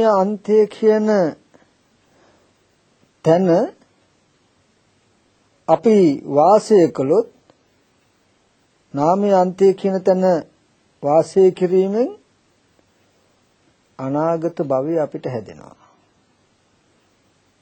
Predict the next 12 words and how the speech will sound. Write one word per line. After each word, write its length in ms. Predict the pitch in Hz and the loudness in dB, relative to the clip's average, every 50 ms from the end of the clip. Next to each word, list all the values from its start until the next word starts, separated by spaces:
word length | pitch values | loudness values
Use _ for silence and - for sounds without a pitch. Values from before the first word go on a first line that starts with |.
| _ _ _ - | _ _ _ 0
රූපේ 380 | 170 202 220 214 - 233 233 | 0 0 0 2 4 4 4
අන්තයේ 760 | 226 226 220 226 202 - - 226 226 220 220 208 185 160 - - - | 4 2 0 -2 -4 -2 0 4 6 6 6 6 4 2 -2 -6 -6
වාසය 520 | 175 175 180 190 202 185 - 220 214 214 | 0 2 2 2 2 0 0 0 0 0
කරනකොට 600 | 202 - 208 196 202 208 214 208 - 233 233 240 - 302 302 262 - _ _ _ _ _ _ _ _ - | 0 -2 -4 -4 -4 -4 -4 -2 -2 -2 -2 -2 -4 -6 -6 -8 -12 _ _ _ _ _ _ _ _ -10
අතීතයේ 720 | 151 151 - 196 196 196 196 - - 220 233 269 320 320 _ _ _ _ _ - | -10 -8 -6 -6 -8 -8 -8 -10 -6 -6 -4 -4 -6 -10 _ _ _ _ _ -10
අන්තය 300 | 165 156 170 165 - 190 196 | -10 -8 -8 -6 -2 -2 0
ඇසුරු 380 | 190 156 135 - - 117 117 | 0 -2 -4 -6 -12 -16 -16
වෙනවා. 340 | 113 104 101 104 104 - - _ _ _ _ _ _ _ _ _ _ _ _ _ _ _ _ _ _ - | -18 -20 -20 -20 -20 -20 -20 _ _ _ _ _ _ _ _ _ _ _ _ _ _ _ _ _ _ -8
මේ 420 | 147 170 202 220 233 233 226 208 | -2 0 4 4 4 4 4 2
අන්ත 260 | 147 160 165 196 196 220 | 0 -2 -2 0 0 0
දෙකේ 360 | 220 196 214 185 226 220 208 | 2 2 0 2 2 2 2
ඉන්නකොට 480 | 185 190 196 214 202 214 226 220 220 | 2 0 -4 -4 -2 0 -2 0 2